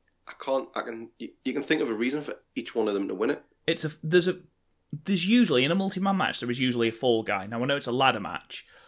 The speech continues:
Speaker 2: but, you know, there's always that one person, like you say, that the, everyone knows they're in there for, you know, to take the fall, or they're
Speaker 1: Yeah.
Speaker 2: in there to make someone else look good. But f-, here, all six people,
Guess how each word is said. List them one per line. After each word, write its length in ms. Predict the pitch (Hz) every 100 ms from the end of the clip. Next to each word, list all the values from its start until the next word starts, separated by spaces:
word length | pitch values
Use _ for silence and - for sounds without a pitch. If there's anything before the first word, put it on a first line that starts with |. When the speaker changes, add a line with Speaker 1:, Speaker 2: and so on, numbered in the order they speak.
| _
Speaker 2:
but, 60 | -
you 80 | 139
know, 140 | 123
there's 180 | 113 127
always 160 | 135 127
that 180 | -
one 240 | 131 127 123
person, 380 | 127 123 123 120
like 120 | -
you 40 |
say, 160 | - 113
that 200 | 113 -
the, 180 | 123 - _
everyone 320 | 165 165 147 123
knows 400 | 113 113 - - _ _ _ _ _ -
they're 180 | 147 139
in 140 | 127
there 260 | 123 113 113
for, 280 | - 110 107 _
you 100 | 135
know, 60 | 104
to 140 | -
take 180 | - 117
the 60 | -
fall, 340 | 107 95 90 _ _ _ _ _ -
or 220 | 113 110
they're 180 | 113 120
Speaker 1:
Yeah. 60 |
Speaker 2:
in 60 | 113
there 240 | 110 104 107
to 200 | - 104
make 240 | 110 98 -
someone 280 | 123 107 107
else 180 | 104
look 160 | 120 92
good. 140 | 101 98
But 120 | -
f-, 160 | - -
here, 560 | - - 196 143 101 127 - _ _
all 240 | - 160 160
six 300 | 156 160 -
people, 560 | - 160 151 101 98